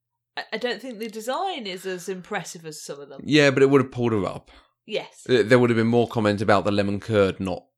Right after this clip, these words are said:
Speaker 2: going right for Terry's and things like that.
Speaker 1: Yeah.
Speaker 2: So, yeah, so Terry was the other one who struggled, certainly in the first couple of rounds.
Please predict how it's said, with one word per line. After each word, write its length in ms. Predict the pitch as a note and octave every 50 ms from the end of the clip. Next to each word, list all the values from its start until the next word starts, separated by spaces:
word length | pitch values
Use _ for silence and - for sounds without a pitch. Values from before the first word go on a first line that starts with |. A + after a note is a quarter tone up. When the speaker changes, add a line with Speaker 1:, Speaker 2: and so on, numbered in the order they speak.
| _ - -
Speaker 2:
going 280 | - A2 F#2 F2+ F#2 F#2+
right 280 | F#2+ F#2 F#2 F2+ - -
for 120 | - G#2+
Terry's 540 | G2 - G#2 F#2 F2 E2+ E2+ - F2 G2+ G2
and 140 | F#2 F#2+ G2
things 160 | F#2+ F2+ F#2
like 120 | F2+ E2 F2
that. 120 | E2+ -
Speaker 1:
Yeah. 300 | - - - D#3+ D3+ C#3+
Speaker 2:
So, 280 | - - - - - G2+ - _ _ _ _ _ _ - - - - -
yeah, 120 | B2+ A#2
so 120 | G#2+ - A#2+
Terry 320 | - - E3+ F3+ F3+ E3+
was 160 | D#3+ D3 D3
the 80 | C3 D3
other 120 | C#3+ C3+ C3+
one 120 | C3 C3 B2+
who 100 | A#2+ A2+
struggled, 680 | - - - C3 B2+ B2 A#2+ A#2 A2 A2 G#2+ - - - _ _
certainly 260 | - - B2+ G2+ F2
in 40 | G#2+
the 60 | G#2+
first 260 | - - A2 G2+ -
couple 160 | - G2 - F#2+
of 40 | G2
rounds. 360 | G2+ G#2+ C#3 D#3 - - -